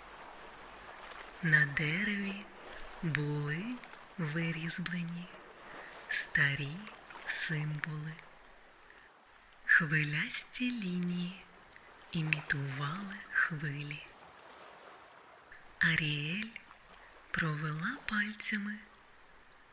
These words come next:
по одному з них. Її шкіра запарувала, але вона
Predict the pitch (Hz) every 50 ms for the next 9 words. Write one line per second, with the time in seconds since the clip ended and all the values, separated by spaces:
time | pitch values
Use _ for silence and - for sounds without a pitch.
0 | - - - - - - - - - - - - - - - - - 180 160 156
1 | 156 147 147 160 151 143 147 147 156 180 196 196 196 202 202 185 175 156 156 151
2 | 151 147 151 156 - - - - - - - - - - - - - - - -
3 | - - - - - - - - - - - - - - - - - - - -
4 | - - - - - 170 147 147 151 151 151 151 147 147 - - - - - -
5 | - 151 165 190 202 196 196 196 - - - - - - - - - - - -
6 | - - - - - - - - - - - - - - - - - - - -
7 | 170 151 175 170 165 - 185 180 185 190 190 196 190 190 208 196 175 156 143 147
8 | 147 147 - - - - - - - - - - - - - - - - - -
9 | - - - - - - - 175 160 151 151 147 147 151 147 147 147 151 147 139
10 | 139 139 143 143 160 196